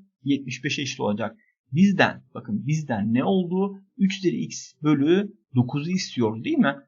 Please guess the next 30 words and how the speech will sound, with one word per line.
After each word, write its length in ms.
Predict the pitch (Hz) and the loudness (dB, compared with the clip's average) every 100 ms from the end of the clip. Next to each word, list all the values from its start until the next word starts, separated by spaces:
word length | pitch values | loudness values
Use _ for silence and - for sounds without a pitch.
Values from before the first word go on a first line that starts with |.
| _ | _
Üç 200 | - 190 | -2 -2
üzeri 160 | 185 202 | 0 0
x'imiz 420 | 190 - 180 123 | -2 -4 -2 2
neymiş? 580 | 123 180 226 220 214 - _ | 2 4 4 2 -4 -10 _
Yetmiş 520 | - 117 - 98 - | 0 0 0 -10 -6
beşmiş. 540 | 123 156 - 147 151 - _ _ | -2 -2 -4 -6 -8 -12 _ _
Yetmiş 380 | 123 - 165 - | -2 -2 -4 -2
beş 200 | 190 190 | -2 0
bölü 180 | 170 120 | -2 0
dokuzu 340 | 127 151 113 | -2 -2 -6
ne 60 | 113 | -4
yapalım? 480 | 127 131 151 160 _ _ _ | -4 -4 -8 -8 _ _ _
Sadeleştirelim. 1120 | - - 160 139 117 151 131 - 117 117 113 _ _ | -10 0 2 4 2 0 -8 -6 -4 -6 -10 _ _
Sadeleştirdiğimiz 800 | - 190 202 175 - 127 120 101 | 0 2 4 2 -4 -2 -2 -2
zaman 260 | 107 95 | -6 -4
ne 120 | 110 156 | -2 -2
bulacağız? 560 | 185 175 175 180 185 - | -2 -2 -2 -4 -8 -16
İkisi 280 | - - 180 | -14 -6 -6
üç 140 | - | -4
ile 60 | 175 | -4
sadeleşirler. 720 | - 180 175 - 175 175 180 _ _ _ - | -2 -2 -4 -8 -2 -2 -2 _ _ _ -6
Yirmi 340 | 123 165 170 135 | 0 2 2 0
beş 260 | 127 - | -2 -4
bölü 120 | 104 107 - | -6 -6 -4
üç 260 | 175 185 - | -4 -4 -4
bulacağız. 540 | 165 160 165 165 160 _ _ | -4 -2 -2 -2 -6 _ _
Yani 240 | - 156 120 | -4 0 0
cevabımız 560 | 120 131 139 113 113 | 0 0 0 0 -6
neymiş 240 | - 175 180 | -4 -2 -2
arkadaşlar? 540 | 175 170 160 175 175 | -4 -4 -4 -2 -2